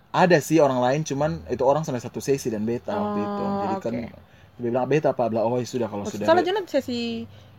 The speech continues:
Speaker 1: Hari
Speaker 2: hari
Speaker 1: kedua.
Speaker 2: perta-, oh, hari kedua.
Speaker 1: Di
Speaker 2: Hmm.
Speaker 1: hari kedua sesi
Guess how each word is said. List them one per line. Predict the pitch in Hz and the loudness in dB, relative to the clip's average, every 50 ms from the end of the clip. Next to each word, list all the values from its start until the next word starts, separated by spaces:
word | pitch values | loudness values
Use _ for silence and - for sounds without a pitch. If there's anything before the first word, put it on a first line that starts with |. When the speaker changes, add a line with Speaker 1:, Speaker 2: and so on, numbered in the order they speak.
| - - - - - - - - | -20 -20 -20 -20 -20 -18 -6 -2
Speaker 1:
Hari | 220 - - | 0 2 4
Speaker 2:
hari | 156 156 147 | 6 6 6
Speaker 1:
kedua. | 135 139 135 139 135 123 107 - | 6 4 4 4 4 4 4 6
Speaker 2:
perta-, | 226 240 | 6 6
oh, | 277 | 8
hari | 311 330 269 262 | 8 8 8 6
kedua. | 254 226 254 254 240 220 202 196 196 202 208 208 208 196 | 6 2 2 2 4 4 6 6 6 6 4 4 2 2
Speaker 1:
Di | 196 196 | 0 -2
Speaker 2:
Hmm. | 202 208 143 | -2 0 2
Speaker 1:
hari | 135 131 | 2 2
kedua | - 127 131 135 147 147 | 2 4 4 4 4 4
sesi | - 117 110 - - - 123 120 120 | 2 -2 -4 -4 -6 -6 -4 -2 -2